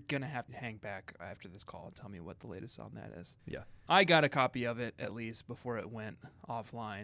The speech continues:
Speaker 1: It looks fucking great. All these shirts are great.
Speaker 2: Yeah. And we've seen a lot of great posts on the subreddit in particular. I've got a few.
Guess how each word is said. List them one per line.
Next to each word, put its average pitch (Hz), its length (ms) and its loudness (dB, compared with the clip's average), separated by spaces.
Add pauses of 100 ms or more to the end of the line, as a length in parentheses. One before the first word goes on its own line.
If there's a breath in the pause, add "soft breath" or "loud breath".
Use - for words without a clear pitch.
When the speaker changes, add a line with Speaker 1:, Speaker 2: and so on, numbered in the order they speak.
Speaker 1:
It - 120 -16
looks 160 220 0
fucking 110 460 -6
great. 110 260 -4
All 220 160 12
these 214 160 8
shirts 147 220 6
are 117 40 2
great. 113 360 0
Speaker 2:
Yeah. 123 340 12 (300)
And 147 100 12
we've 165 180 12
seen 202 240 12
a 190 60 12
lot 143 240 12
of 139 80 12
great 135 220 12
posts 131 360 12
on 120 180 8
the 120 40 10
subreddit 110 540 8
in 107 100 2
particular. 104 880 4
I've 123 220 12
got 120 440 12 (280)
a - 80 6
few. 98 540 4